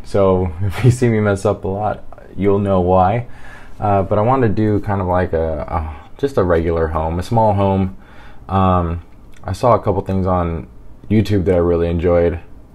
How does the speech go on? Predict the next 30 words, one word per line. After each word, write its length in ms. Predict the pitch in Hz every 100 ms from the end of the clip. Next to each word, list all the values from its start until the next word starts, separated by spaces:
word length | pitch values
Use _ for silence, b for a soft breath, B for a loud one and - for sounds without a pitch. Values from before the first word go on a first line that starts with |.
| -
when 160 | 87
I 120 | 87 82
was 120 | 82
watching 340 | 87 85 85
some 260 | 82 85 90
builds, 520 | 87 87 87 - - - B B B -
trying 200 | 110 95
to 80 | 90
get 80 |
back 220 | - 87 90
into 340 | 87 87 90
it. 60 | 90
I 60 |
started 340 | 87 - 101 87
over 360 | 85 85 87
and 280 | 85 85 82
this, 300 | 85 - - - B B B B B B B B -
bought 140 | 135
a 60 | 139
couple 320 | 143 - 127
expansions 680 | 117 - 120 117 - 120 110
recently 480 | 117 - 120 120
and 80 | 110
just 280 | 101 98 -
decided 360 | 98 104 101 92
to 60 |
completely 440 | 82 90 117 143 120
start 240 | - 113
over 420 | 107 101 101 95
and 280 | 90 85 82